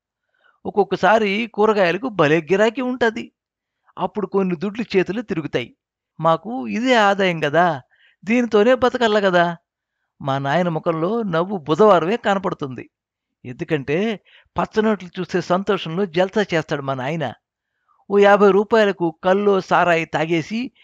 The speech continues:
మిగిలిన దుడ్లన్నీ మా అమ్మ చేతిలో పెడతాడు మా నాయన. నాకిద్దరు తమ్ముళ్ళు, ఒక చెల్లెలు.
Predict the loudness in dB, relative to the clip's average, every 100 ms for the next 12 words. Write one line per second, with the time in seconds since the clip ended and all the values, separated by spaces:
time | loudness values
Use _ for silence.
0 | _ -4 0 0 0 -2 -2 -2 0 0
1 | 2 2 0 -2 -2 -2 -2 -2 -2 0
2 | 0 0 0 0 -2 -6 -12 _ _ _
3 | _ _ _ _ _ _ _ _ _ -6
4 | 0 0 -2 -4 -6 0 0 0 -2 -2
5 | -4 -2 -2 -2 -2 -2 -2 -8